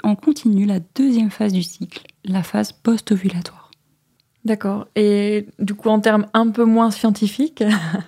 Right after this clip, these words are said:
Speaker 2: <laughs>
Speaker 1: La pilule provoque une paralysie du cycle naturel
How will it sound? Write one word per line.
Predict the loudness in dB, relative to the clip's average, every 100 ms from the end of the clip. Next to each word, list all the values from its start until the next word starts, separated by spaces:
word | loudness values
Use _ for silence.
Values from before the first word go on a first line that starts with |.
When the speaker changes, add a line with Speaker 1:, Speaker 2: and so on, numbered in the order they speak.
| _ -20
Speaker 2:
<laughs> | -20 _ _ _ _ -2
Speaker 1:
La | 2
pilule | 4 2 0
provoque | -6 -2 0 0 -2 -4 -16 -20 _ _ -4
une | -4
paralysie | 0 -2 2 2 2 0 -2 -6
du | -6
cycle | -6 -4 -2
naturel | 0 0 -2 -4 -4 -2 -4